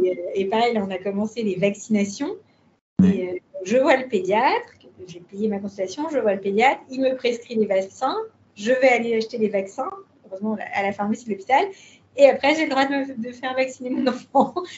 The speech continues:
Speaker 1: Donc, c'est tout comme ça. Donc, c'est très, très drôle. Et d'ailleurs, l'autre jour, j'ai vu aussi, il faisait, il y avait, euh,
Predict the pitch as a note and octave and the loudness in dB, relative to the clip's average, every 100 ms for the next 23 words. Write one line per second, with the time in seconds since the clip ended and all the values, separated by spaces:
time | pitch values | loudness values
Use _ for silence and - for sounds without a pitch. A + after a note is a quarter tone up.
0 | - _ C#4 - D4 - B3 B3+ F#4+ F4+ | -20 _ -12 -2 -2 0 -6 -2 0 2
1 | C#4 C4 G3+ A3 G#3 G#3+ - G3+ G3+ C#4+ | 2 2 -4 -4 -8 -10 -8 -10 -6 -6
2 | D4 A3 G3+ G3+ E4 F#4 - A3+ A3 G#3 | -4 -4 -2 -2 -4 -8 -12 -4 0 2
3 | A3 B3 A3+ A3 B3+ D4+ A#3 A3 A#3+ C4 | 2 4 4 4 2 0 0 -2 -2 -8
4 | - C#4 C4+ A3 G3 G3 F#3 G3+ G3 G3 | -8 -8 -6 -6 -6 -6 -6 -6 -8 -2
5 | G3 | -2